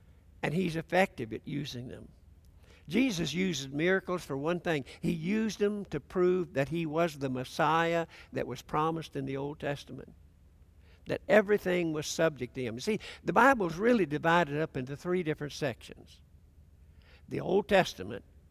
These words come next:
the ministry of Christ, and the New Testament. The ministry of Christ,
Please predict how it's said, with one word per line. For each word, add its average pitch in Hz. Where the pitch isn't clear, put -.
the 120
ministry 196
of 240
Christ, 131
and 151
the 160
New 180
Testament. -
The -
ministry 214
of 220
Christ, 139